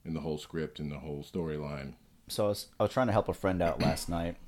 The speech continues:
Speaker 2: with his computer, and you have this thing called priority. So he was working on his, um,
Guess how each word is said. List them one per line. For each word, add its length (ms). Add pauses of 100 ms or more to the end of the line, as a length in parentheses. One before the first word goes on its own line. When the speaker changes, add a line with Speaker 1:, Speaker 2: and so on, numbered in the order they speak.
(120)
Speaker 2:
with 80
his 140
computer, 500 (440)
and 760 (180)
you 180
have 480
this 180
thing 260
called 340
priority. 600 (960)
So 200
he 140
was 180
working 300
on 160
his, 280
um, 480